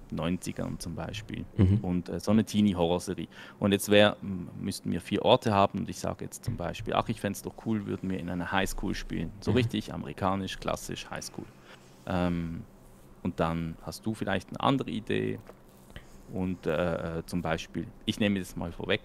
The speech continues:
Speaker 1: ganz böse, äh, sagst du eine Bar, eine, so eine, so eine, so eine, oder ein Club,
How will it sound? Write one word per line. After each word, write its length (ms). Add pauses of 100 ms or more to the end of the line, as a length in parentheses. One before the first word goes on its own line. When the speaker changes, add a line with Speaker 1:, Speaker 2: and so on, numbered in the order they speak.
(100)
Speaker 1:
ganz 220
böse, 360 (280)
äh, 260 (680)
sagst 320
du 160 (120)
eine 160
Bar, 420 (220)
eine, 120
so 140
eine, 260
so 140
eine, 160
so 100
eine, 140
oder 220
ein 160
Club, 180